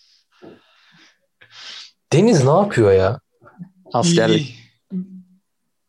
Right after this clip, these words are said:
Speaker 3: Bir
Speaker 1: Çok
Speaker 3: sonraki
Speaker 1: özetleyici
Speaker 3: bölümde
Speaker 1: oldu.
Speaker 3: Aynen. Bir sonraki bölümde görüşünceye dek umarım güzel olur her şey sizin için. <laughs> Sağlıklı günler. <laughs>
Speaker 2: Görüşürüz.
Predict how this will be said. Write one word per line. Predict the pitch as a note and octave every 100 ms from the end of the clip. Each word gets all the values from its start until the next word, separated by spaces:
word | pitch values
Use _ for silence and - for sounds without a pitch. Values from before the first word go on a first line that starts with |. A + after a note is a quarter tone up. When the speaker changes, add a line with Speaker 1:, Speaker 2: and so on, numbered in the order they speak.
| E3+ D3 D3 D3+ D3+
Speaker 3:
Bir | F#3 G#3+
Speaker 1:
Çok | A3+
Speaker 3:
sonraki | G3 -
Speaker 1:
özetleyici | G3 D#3 D3 D#3
Speaker 3:
bölümde | G3+
Speaker 1:
oldu. | F#2+ A2 - _ _ _ _
Speaker 3:
Aynen. | C#3+ C3+ B2+ A#2 A#2+ - E3+
Bir | E3+ F#3+
sonraki | F#3+ F#3 F3 F#3+
bölümde | E3 D3+ D#3 F#3+
görüşünceye | F3+ F3 E3+ F#3 D#3+ D3
dek | F#3 F#3+ - _ _ _ _ _ _ _
umarım | E3+ E3 F3 A#3+ - F3
güzel | D3 D#3+
olur | C#3 C3+
her | C3
şey | C3
sizin | B2+ C3+ C#3
için. | A#2 - F3+ - - _ -
<laughs> | - - G#3 -
Sağlıklı | C#4 A#3+ F#3 F#3+ F#3+ G3
günler. | F#3+ F#3+ G3+ -
<laughs> | A3 G#3+ G#3 - F#3+ G#3 F3+ F#3+ G#3 - F#3 F#3 - _ - _ _ _ G#4+ _ _ _ _ _ _ _ _ -
Speaker 2:
Görüşürüz. | B2+ A#2+ A#2 - B2+ B2+ B2+ B2+ -